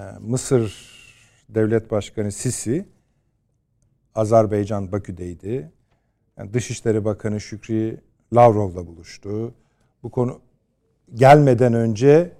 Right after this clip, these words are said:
A B D Dışişleri Bakanı Blinken'le Şükri Kahire'de buluştu. Oradan Blinken İsrail'e, Tel Aviv'e geçti. Ondan önce C I A direktörü Tel Aviv'deydi. Bulunduğu sırada İsfahan vuruldu.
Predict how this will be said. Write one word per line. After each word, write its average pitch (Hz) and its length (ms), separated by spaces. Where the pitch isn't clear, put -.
A 117 180
B 120 200
D 123 180
Dışişleri 120 380
Bakanı 117 400
Blinken'le 120 560
Şükri 120 480
Kahire'de 104 560
buluştu. 110 640
Oradan 123 480
Blinken 117 380
İsrail'e, 113 560
Tel 110 200
Aviv'e 107 420
geçti. 90 500
Ondan 120 340
önce 117 280
C 120 300
I 113 40
A 107 40
direktörü 117 480
Tel 120 140
Aviv'deydi. 143 680
Bulunduğu 147 480
sırada 120 600
İsfahan 107 540
vuruldu. 104 640